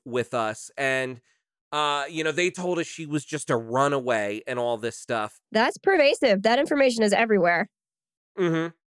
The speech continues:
Speaker 1: Oh, and, and, and, and, but the, the funny thing, too, is, like, Kish straight up told me as well. He was just like, "We didn't look for kids when they went missing because nine,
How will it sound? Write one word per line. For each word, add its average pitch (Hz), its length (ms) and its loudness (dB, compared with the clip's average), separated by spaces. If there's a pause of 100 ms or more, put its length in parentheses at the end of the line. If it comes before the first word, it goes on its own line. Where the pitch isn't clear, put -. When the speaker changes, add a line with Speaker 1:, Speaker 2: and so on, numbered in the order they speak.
(320)
Speaker 1:
Oh, 254 220 6
and, 262 260 2
and, 254 220 4
and, 262 200 4
and, 202 140 2
but 226 160 2
the, 226 100 4
the 202 120 2
funny 277 220 2
thing, 220 180 -4
too, 277 180 -4
is, 220 100 -4
like, 180 320 2
Kish - 460 -2
straight 165 400 -2
up 139 180 2
told 135 380 -4
me 127 240 -4
as 131 240 -2
well. 160 300 2
He 165 140 -6
was 165 140 -4
just - 160 -8
like, 170 240 -2 (400)
"We 170 200 4
didn't 240 180 4
look 220 140 6
for 151 160 0
kids 98 520 -6 (280)
when 156 180 4
they 156 80 4
went 143 180 2
missing 127 380 -2
because 147 240 -2
nine, 185 260 4